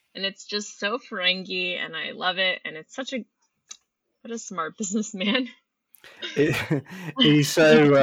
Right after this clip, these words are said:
Speaker 2: um, he's so opportunistic, right? He's basically getting depressed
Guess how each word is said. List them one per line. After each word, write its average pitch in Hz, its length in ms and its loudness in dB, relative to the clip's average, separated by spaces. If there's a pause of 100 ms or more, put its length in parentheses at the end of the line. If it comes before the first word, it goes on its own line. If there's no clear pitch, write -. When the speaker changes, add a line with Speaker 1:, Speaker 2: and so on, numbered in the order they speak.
Speaker 2:
um, 127 320 -2
he's 135 220 0
so 151 220 6
opportunistic, 117 1000 0
right? 110 260 0
He's 113 200 -4
basically 131 480 2
getting 113 260 0
depressed 101 680 -4